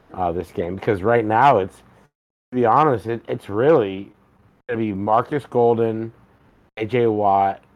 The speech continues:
Chandler Jones getting all, all our pressures. That's basically what it is. So I would expect more of J J and Chandler lining up on similar sides. So J J can kinda do that dirty work. I know I posted a video this,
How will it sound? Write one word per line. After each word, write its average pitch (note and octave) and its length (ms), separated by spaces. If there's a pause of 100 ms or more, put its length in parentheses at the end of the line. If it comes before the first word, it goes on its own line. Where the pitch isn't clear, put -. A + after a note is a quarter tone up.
(160)
Chandler A2 420
Jones F#2 440
getting F#2+ 220
all, G2 340
all G#2 200
our F2+ 120
pressures. E2 600
That's F2+ 200
basically G2 480
what F#2 180
it D#2+ 280
is. F2 120 (600)
So A2 80
I G#2+ 180
would B2 160
expect - 680
more A2+ 540 (920)
of F2+ 260
J G#2+ 240
J G#2+ 320
and F2 120
Chandler G#2 460
lining F#2+ 400
up G2 180
on F2+ 160
similar F#2 440
sides. F#2+ 500 (1000)
So G#2+ 80
J G#2+ 240
J G#2 180
can A2 200
kinda G#2 260
do G#2+ 200
that G2 260
dirty G2 240
work. G2+ 320
I F#2+ 80
know F#2+ 200
I F2+ 40
posted F#2 380
a F2+ 120
video F2+ 460
this, F2 220